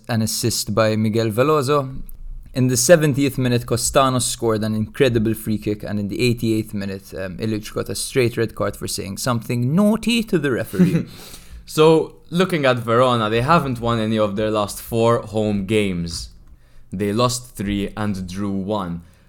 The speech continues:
Speaker 2: Um, they scored a total of three goals after having five wins in five at home since Tudor joined and averaged three goals a game. So a dark turn for Tudor's
Speaker 1: Mm.
Speaker 2: side at the moment.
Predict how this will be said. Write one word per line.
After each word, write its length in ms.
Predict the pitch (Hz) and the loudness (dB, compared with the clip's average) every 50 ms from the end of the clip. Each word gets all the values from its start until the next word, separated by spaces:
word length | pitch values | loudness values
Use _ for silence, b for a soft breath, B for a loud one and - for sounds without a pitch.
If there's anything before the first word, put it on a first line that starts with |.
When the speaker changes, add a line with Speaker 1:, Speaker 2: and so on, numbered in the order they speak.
| b b | b b
Speaker 2:
Um, 480 | - 110 107 107 107 107 107 107 107 104 | -2 0 2 2 2 2 2 0 0 2
they 100 | 127 135 | 2 2
scored 320 | 131 - - 165 147 139 | 2 2 2 4 4 4
a 60 | 131 123 | 2 0
total 340 | 120 147 135 123 139 127 | 0 0 0 0 0 -2
of 120 | 123 113 120 | -2 -2 -4
three 340 | - - 143 135 139 127 120 | -6 -6 -4 0 2 0 2
goals 480 | 113 123 123 123 131 143 151 143 123 - - | 2 2 2 4 4 2 0 -2 -6 -6 -2
after 300 | - 127 120 - 139 123 | -2 -2 -2 0 -2 0
having 300 | 113 117 117 107 117 113 | 0 0 0 0 0 -2
five 360 | 110 - 165 165 160 143 117 | -2 0 4 4 4 4 4
wins 420 | 113 113 117 113 110 110 107 107 - | 0 0 0 2 2 2 0 0 -4
in 200 | - - 120 120 | -4 0 0 0
five 560 | 120 - 113 104 98 98 98 95 90 - - - - | 0 -2 -4 -2 -2 0 -2 -2 -4 -8 -10 -8 -8
at 140 | 117 110 | -8 -8
home 320 | - 98 101 98 98 95 95 | -6 -8 -6 -4 -4 -4 -6
since 280 | - - 104 101 - | -6 -6 -6 -6 -6
Tudor 440 | - - 107 101 98 90 95 95 95 | -6 -6 -4 -4 -2 -2 -2 -2 -2
joined 420 | 92 90 123 143 143 143 135 123 - | -2 -2 0 2 2 2 0 0 -2
and 140 | - 123 113 - | -2 -2 -2 0
averaged 520 | - 135 120 104 113 113 117 110 - - - | 2 0 2 2 0 -2 -2 -2 -4 -8 -6
three 220 | - 147 147 131 | 0 2 2 4
goals 320 | 107 113 107 104 107 98 107 | 4 4 4 4 2 2 2
a 80 | 104 | 0
game. 300 | 104 107 113 107 95 90 85 B B B B | 2 2 2 2 2 -2 -6 B B B B
So 300 | B - - 110 104 101 104 | B -4 0 2 2 2 2
a 120 | - 110 101 | 2 -2 0
dark 440 | 101 131 123 117 113 113 117 - | 2 4 6 6 6 4 2 -2
turn 360 | - 120 107 104 104 104 101 98 | -2 0 0 0 0 -2 -4 -6
for 240 | - - 107 101 | -6 -4 -4 -4
Tudor's 380 | 98 - 101 98 95 98 98 95 | -2 -4 -6 -4 -4 -2 -4 -4
Speaker 1:
Mm. 60 | 95 | -4
Speaker 2:
side 320 | - - 117 107 95 95 - | -4 -4 -4 -4 -4 -4 -8
at 120 | 92 85 | -8 -8
the 40 | 85 | -8
moment. 460 | 87 87 85 85 85 92 92 92 - | -8 -6 -6 -6 -8 -8 -10 -12 -16